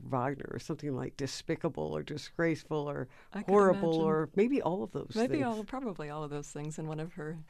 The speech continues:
Speaker 2: thousands of letters to somebody. <laughs> She probably said all of this.
Speaker 1: Yeah, many, many.
Speaker 2: Yeah.
Speaker 1: So what was her legacy? In the end,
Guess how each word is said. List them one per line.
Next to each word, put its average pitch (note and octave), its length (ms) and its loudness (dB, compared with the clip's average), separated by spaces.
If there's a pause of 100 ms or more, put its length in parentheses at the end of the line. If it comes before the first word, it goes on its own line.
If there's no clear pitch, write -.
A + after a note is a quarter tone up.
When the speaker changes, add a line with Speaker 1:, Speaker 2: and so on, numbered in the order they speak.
(500)
Speaker 2:
thousands D#3 420 -4
of C#3 100 -8
letters D3 340 -8
to D3+ 120 -12
somebody. D3 380 -10
<laughs> - 20 -10
She - 120 -6
probably - 420 -2
said - 260 -6 (100)
all - 180 -12
of - 60 -18 (100)
this. - 260 -14 (280)
Speaker 1:
Yeah, D3 120 0
many, D#3+ 380 4
many. D#3 360 4 (100)
Speaker 2:
Yeah. F3 140 -6 (520)
Speaker 1:
So B3 380 0 (1160)
what A3+ 380 2 (120)
was - 260 -2
her C3+ 200 -6
legacy? - 520 -10
In A3 160 6
the G#3+ 160 2
end, F#3+ 400 0